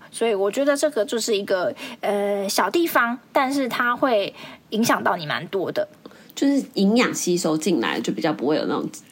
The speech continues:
Speaker 2: 隐性饥饿的感觉嘛，听起来是这样。
Speaker 1: 对，没错。
Speaker 2: 嗯，嗯，嗯。诶，那像这种，如果他真的不喜欢喝白开水的话，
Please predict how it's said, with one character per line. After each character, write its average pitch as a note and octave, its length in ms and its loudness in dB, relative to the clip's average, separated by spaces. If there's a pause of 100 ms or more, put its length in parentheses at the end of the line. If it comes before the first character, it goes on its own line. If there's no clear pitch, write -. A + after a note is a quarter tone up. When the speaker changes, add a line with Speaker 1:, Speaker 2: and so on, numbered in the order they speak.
Speaker 2:
隐 E3+ 140 2
性 F3 220 2
饥 D#3 240 2
饿 E3 80 2
的 - 80 -2
感 - 220 -4
觉 - 160 -6
嘛， - 140 -8
听 E3+ 200 -2
起 - 100 -6
来 - 100 -6
是 - 160 -12
这 - 120 -10
样。 - 100 -12 (400)
Speaker 1:
对， G3 320 4
没 G3 200 0
错。 A3+ 300 2
Speaker 2:
嗯， A#3 160 6
嗯， F#3 160 2
嗯。 - 140 2 (300)
诶， E4 100 0 (220)
那 F#4+ 100 4
像 F4 200 4
这 C#4+ 120 2
种， D#3 240 2
如 F#3 100 4
果 F#3 140 2
他 F3 160 0
真 F3 180 2
的 E3 60 2
不 F#3+ 140 -2
喜 G3 160 -2
欢 C3+ 200 -2
喝 D#3+ 160 0
白 B2 200 -4
开 C#3 260 -4
水 - 260 -6
的 - 160 -14
话， - 340 -4